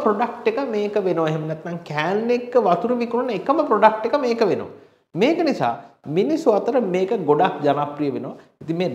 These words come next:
ඩිස්ට්‍රප්ටිව් මාකටිං ස්ට්‍රැටජි කියලා කියන්නේ ඕනම සැචුවර්ඩ් මාකට් එකේ, ඒ කියන්නේ දැනටමත් හැමෝම ඉන්න මාකට් එකක වෙනස් විදිහකට ප්‍රොඩක්ට් එකක් සෙල් කරන එක. ඒවට පේනවා ඇති හැමෝම වතුර බෝතල් හදලා විකුණනකොට වතුර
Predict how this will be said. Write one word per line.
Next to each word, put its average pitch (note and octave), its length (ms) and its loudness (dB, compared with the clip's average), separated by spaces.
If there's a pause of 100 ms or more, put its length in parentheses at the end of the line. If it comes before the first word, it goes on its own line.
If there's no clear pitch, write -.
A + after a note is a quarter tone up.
ඩිස්ට්‍රප්ටිව් B3+ 680 0
මාකටිං F#3+ 380 -2
ස්ට්‍රැටජි G#3 580 -2
කියලා G3+ 240 -2
කියන්නේ E3 340 -6 (320)
ඕනම F#3 320 6 (120)
සැචුවර්ඩ් F#3+ 460 2
මාකට් D#3 400 0
එකේ, B2+ 160 -4
ඒ C#3 100 -10
කියන්නේ F#3 300 0
දැනටමත් E3 520 0 (140)
හැමෝම F#3+ 480 4
ඉන්න A#3 160 2 (100)
මාකට් A3+ 440 0
එකක - 200 -6 (520)
වෙනස් G3 360 4
විදිහකට G#3+ 460 -2
ප්‍රොඩක්ට් F3+ 400 0
එකක් - 240 -2
සෙල් C3 220 2
කරන C3+ 240 -6
එක. - 80 -12 (420)
ඒවට G3+ 280 10
පේනවා G#3 220 6
ඇති A3+ 180 -2
හැමෝම G3 420 4 (120)
වතුර F3+ 240 6 (140)
බෝතල් F#3+ 400 6
හදලා G3 280 2
විකුණනකොට F3+ 480 0 (380)
වතුර G3 220 6